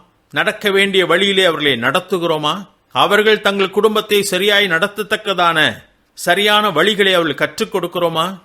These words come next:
அவர்கள் பெரியவர்களாகும் பொழுது முதியவர்களுக்கு கிரீடமாய் அமையும்படியாக நாம் அவர்களை வழி நடத்துகிறோமா?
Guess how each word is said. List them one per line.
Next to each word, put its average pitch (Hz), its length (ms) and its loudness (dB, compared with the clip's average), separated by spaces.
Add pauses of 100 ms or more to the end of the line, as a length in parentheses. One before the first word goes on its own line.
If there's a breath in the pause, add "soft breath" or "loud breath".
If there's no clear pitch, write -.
(260)
அவர்கள் 208 480 2
பெரியவர்களாகும் 202 760 2
பொழுது 135 520 0 (300 soft breath)
முதியவர்களுக்கு 196 720 2 (140)
கிரீடமாய் 202 560 0
அமையும்படியாக 139 1040 -2 (380)
நாம் 180 300 0
அவர்களை 165 280 2
வழி 156 240 2
நடத்துகிறோமா? 180 840 -2